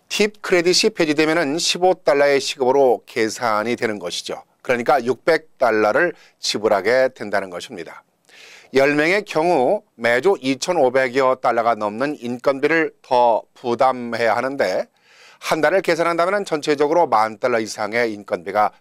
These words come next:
추가됩니다. 주 사십 시간으로 계산을 했지만은 현실적으로는 오십 시간 이상 근무하는 경우가 대부분이기 때문에 인건비 부담은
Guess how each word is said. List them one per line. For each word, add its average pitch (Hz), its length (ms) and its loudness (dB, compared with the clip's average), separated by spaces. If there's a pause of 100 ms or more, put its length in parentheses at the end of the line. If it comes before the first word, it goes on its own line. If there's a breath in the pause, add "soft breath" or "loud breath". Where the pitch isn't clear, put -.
추가됩니다. 78 720 -8 (640 loud breath)
주 143 460 2
사십 123 420 -2
시간으로 131 420 0
계산을 127 380 -2
했지만은 139 460 -2
현실적으로는 151 720 -2 (260 soft breath)
오십 117 460 0
시간 165 340 0
이상 160 380 -2
근무하는 117 540 -2
경우가 101 500 -2 (280 soft breath)
대부분이기 101 560 -2
때문에 117 560 -2 (400 soft breath)
인건비 156 480 -2
부담은 120 640 -2